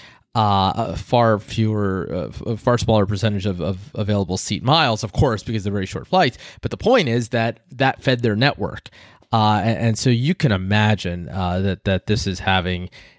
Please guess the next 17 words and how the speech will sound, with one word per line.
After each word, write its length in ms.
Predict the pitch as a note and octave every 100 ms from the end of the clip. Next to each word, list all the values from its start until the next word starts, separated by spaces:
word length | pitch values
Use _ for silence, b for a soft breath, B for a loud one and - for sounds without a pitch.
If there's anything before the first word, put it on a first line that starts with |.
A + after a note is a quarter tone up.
| _ -
a, 680 | G#2 G2 G2 F#2+ F#2+ F2 - _
a 540 | E2 - C3 B2+ B2+ B2
very 300 | A2+ A#2 G#2
severe 540 | - G2 E2+ E2 D#2
impact 500 | F2 F2 - D#2+ -
on, 140 | G2 -
on, 220 | G2 D#2+
on, 320 | - F#2+ F2+ -
on 240 | - F2
their 120 | F#2+
business 420 | F#2+ C#2+ F#2 E2+ -
when 120 | G2
all 120 | F#2+
of 60 | F#2
a 60 |
sudden 340 | - G2 F#2+ F#2
you, 340 | G2+ G2+